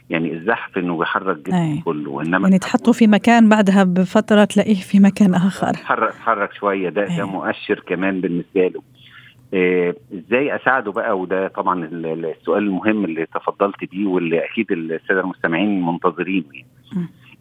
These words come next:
Speaker 1: ال-، الطفل ممكن ينام على بطنه ونحط له لعبة عالية شوية، آم، بحيث تكون جذابة ليه.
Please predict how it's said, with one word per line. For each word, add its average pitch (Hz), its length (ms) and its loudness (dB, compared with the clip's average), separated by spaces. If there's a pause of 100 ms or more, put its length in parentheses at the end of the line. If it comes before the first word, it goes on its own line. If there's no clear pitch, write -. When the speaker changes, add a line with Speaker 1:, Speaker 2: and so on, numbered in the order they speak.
Speaker 1:
ال-، 90 600 -2
الطفل 135 380 -6
ممكن 107 400 -6 (100)
ينام 107 260 0
على 95 160 0
بطنه 127 360 -6 (480)
ونحط 90 520 -4
له 139 180 -2
لعبة 139 300 0
عالية 117 340 -2
شوية، 110 480 -8 (500)
آم، 87 540 -6
بحيث 123 300 -2 (100)
تكون 113 320 -4
جذابة 98 540 -4
ليه. 101 380 -12